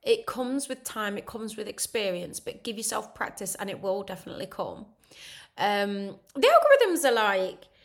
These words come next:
the algorithms manipulate everything any, any, everywhere, anyway. Like, the algorithm likes certain things. So the algorithm will show you certain things. If you want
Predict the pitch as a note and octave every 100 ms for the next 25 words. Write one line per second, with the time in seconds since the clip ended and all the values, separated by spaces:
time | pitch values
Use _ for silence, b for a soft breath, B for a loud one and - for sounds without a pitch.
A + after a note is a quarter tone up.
0 | b b D#4 B4+ C#5+ A4 D4+ C4 B3+ B3+
1 | B3 A3+ G#3+ G3 G3 G#3 D4 C5 E4+ G4
2 | F4+ E4+ C4+ - D4+ D4 E3 D3 F#3 G3+
3 | G3+ - b b b b _ _ _ A3
4 | D#4 F#4+ G#4+ G4 E4 C#4+ C4+ - A3+ A#3+
5 | - - - - A3+ A3 A3 G#3 - F3+
6 | F3 E3+ - - - B3 A#3+ C4 D4+ D4
7 | C#4+ C4+ B3+ - D4 C#4+ F#3+ D#3+ D#3 -
8 | - A#3 G#3+ G3+ G3 G3 G3+ E3+ - -
9 | - C#4 G4+ E4+ A3+ C4 F#3+